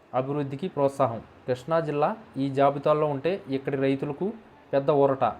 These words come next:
జగన్ పర్యటన సమయంలో ఈ వార్త రావడం ప్రత్యేకత. ఆయన ప్రస్తుతం ప్రభుత్వం రైతులను, ఆ,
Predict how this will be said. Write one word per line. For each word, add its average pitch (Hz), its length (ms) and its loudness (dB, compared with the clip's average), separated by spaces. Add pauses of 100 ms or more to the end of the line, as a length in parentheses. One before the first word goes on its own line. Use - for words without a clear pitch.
జగన్ 123 360 -2
పర్యటన 160 300 0
సమయంలో 131 420 0
ఈ 139 160 -2
వార్త 135 320 2
రావడం 139 260 4
ప్రత్యేకత. 127 560 -4 (580)
ఆయన 143 160 0
ప్రస్తుతం 139 320 0
ప్రభుత్వం 151 520 -2 (440)
రైతులను, 151 480 -2 (160)
ఆ, 139 360 -2